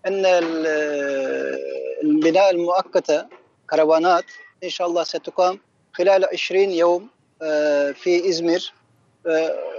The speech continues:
خصصوا مكان، آه، وأفاد بدأ يشتغل لأجل إقامة، آه، هذه الكرفانات، آه، في إزمير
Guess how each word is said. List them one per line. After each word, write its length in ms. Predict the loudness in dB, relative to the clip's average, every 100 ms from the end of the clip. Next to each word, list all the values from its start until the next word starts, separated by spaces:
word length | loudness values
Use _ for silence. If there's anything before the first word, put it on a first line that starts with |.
| -10 -8 -4
خصصوا 560 | 0 0 0 -2 -2
مكان، 440 | 0 -2 2 0 -2 _ _ _ -8
آه، 300 | -4 -2 -2
وأفاد 1120 | 0 2 2 0 -8 -12 -16 -6 -2 2 2 0 -4
بدأ 440 | 0 4 4 2 -4 -20 -8
يشتغل 460 | -8 -4 -2 0 -2 -6 -18 -20 -8
لأجل 440 | -4 0 0 2
إقامة، 560 | 2 2 0 0 -4 -4 -6 -6
آه، 200 | -4 0
هذه 400 | 0 0 0 -4 -4 -10 -20 _
الكرفانات، 640 | -10 -4 -2 -2 -2 -2 -4 -12 -20 -20 -20 -2
آه، 160 | 2 2
في 320 | 0 0 0
إزمير 320 | -2 -2 -2